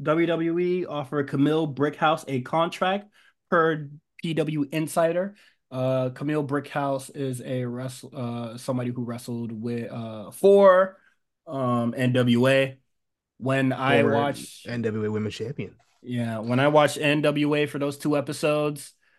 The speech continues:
Speaker 1: I believe it was her and Nick Aldis that were, like, uh,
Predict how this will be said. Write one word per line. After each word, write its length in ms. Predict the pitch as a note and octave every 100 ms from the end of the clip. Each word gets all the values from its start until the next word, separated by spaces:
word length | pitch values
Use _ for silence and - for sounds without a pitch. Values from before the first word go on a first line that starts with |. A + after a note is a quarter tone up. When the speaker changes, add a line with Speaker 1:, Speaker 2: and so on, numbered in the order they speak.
| _ _ -
Speaker 1:
I 180 | B2+
believe 400 | C3 C#3+ D3 C#3
it 100 | C3+ C#3
was 200 | B2+ -
her 220 | C3+ C#3+
and 140 | C3+
Nick 220 | B2+ B2+
Aldis 360 | A#2 B2 D3 D3
that 140 | D#3
were, 100 | D#3
like, 220 | D3+ D#3 D3+
uh, 580 | D#3 D3+ D3+ D#3 D#3